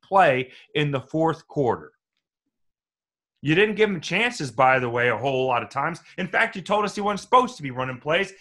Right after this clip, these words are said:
and then you go out there and you're attempting sixty-seven yarders or whatever you're doing. So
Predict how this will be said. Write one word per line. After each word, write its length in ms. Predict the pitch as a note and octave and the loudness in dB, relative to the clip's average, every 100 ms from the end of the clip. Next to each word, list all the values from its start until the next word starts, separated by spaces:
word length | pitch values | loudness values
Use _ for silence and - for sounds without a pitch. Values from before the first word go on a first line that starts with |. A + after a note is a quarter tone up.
| - - | -10 -6
and 100 | D#3 | -4
then 80 | F#3+ | -4
you 100 | F3+ | -2
go 120 | F#3+ | 2
out 140 | F#3 F#3 | 2 0
there 100 | F3+ | -6
and 60 | |
you're 100 | E3+ | -6
attempting 360 | D#3 F3 D#3+ D3+ | -6 -8 -8 -12
sixty-seven 640 | - F3+ D#3 E3 E3+ D3+ | -8 -8 -8 -8 -6 -4
yarders 520 | D3 D#3+ F3+ B2 A#2 - _ _ _ | -2 0 0 -2 -6 -12 _ _ _
or 80 | A2+ | -2
whatever 300 | D3 D3+ C#3 | 0 0 -4
you're 160 | C3+ | -8
doing. 440 | A#2+ A#2+ A#2 C3+ D3+ _ _ - | -8 -8 -8 -10 -14 _ _ -8
So 320 | A3 G3+ | -6 -6